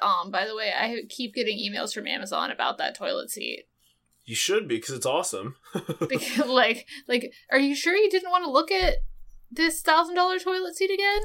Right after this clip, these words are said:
Speaker 2: Yeah, I got that
Speaker 1: I,
Speaker 2: email. <laughs>
Speaker 1: I, I floated it to my roommate after we, uh, stopped recording, and she was like, "Stephanie, it's ninety degrees in our department, or in our apartment, like,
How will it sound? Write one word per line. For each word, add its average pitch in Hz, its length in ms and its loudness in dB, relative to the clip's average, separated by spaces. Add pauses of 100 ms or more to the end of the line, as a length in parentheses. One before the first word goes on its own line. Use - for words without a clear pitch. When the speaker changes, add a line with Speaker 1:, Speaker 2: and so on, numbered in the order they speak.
Speaker 2:
Yeah, - 140 0
I 226 80 0
got 233 140 2
that - 100 2
Speaker 1:
I, 254 100 6
Speaker 2:
email. - 340 2 (160)
<laughs> - 20 2 (600)
Speaker 1:
I, 262 60 6
I 262 40 6
floated 285 400 4
it 254 120 -4
to 269 80 -4
my 233 100 -4
roommate 214 460 0
after 220 320 0
we, 127 200 -4
uh, - 220 -2
stopped 208 320 -2
recording, 220 460 -2
and 233 100 -6
she 240 100 -4
was 214 200 -6
like, 208 260 0 (400)
"Stephanie, 214 720 -2 (320)
it's - 320 -6 (160)
ninety 240 400 2
degrees 226 420 -6
in 233 60 -6
our 202 120 0
department, - 640 -2 (360)
or 247 120 4
in 233 100 6
our 202 120 6
apartment, 208 440 0
like, 208 240 -4